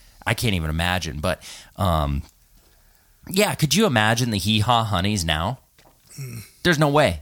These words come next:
Speaker 1: There's no way that would fly.
Speaker 2: They'd have protesters outside the studio,
Speaker 1: Oh,
Speaker 2: you know.
Speaker 1: jeez. But you can't tell me there's not one of those. I bet you there's not one of those Hee Haw Honeys.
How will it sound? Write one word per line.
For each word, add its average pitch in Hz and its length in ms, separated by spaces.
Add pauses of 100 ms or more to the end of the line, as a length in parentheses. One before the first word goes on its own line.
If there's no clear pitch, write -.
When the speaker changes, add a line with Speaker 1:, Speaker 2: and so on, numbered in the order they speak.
Speaker 1:
There's 147 180
no 147 80
way 139 160
that 98 140
would 82 100
fly. 71 280
Speaker 2:
They'd 196 120
have 190 140
protesters 147 600
outside 135 320
the 135 60
studio, 135 320
Speaker 1:
Oh, 120 280
Speaker 2:
you 160 140
know. 127 140
Speaker 1:
jeez. - 540 (500)
But 208 100
you 226 80
can't 208 260
tell 226 180
me 156 100
there's 156 200
not 175 180
one 151 260
of 160 160
those. 127 500 (180)
I 147 60
bet 175 220
you 165 80
there's 147 180
not 127 280
one 131 220
of 156 80
those 127 200
Hee 123 180
Haw 98 180
Honeys. 73 520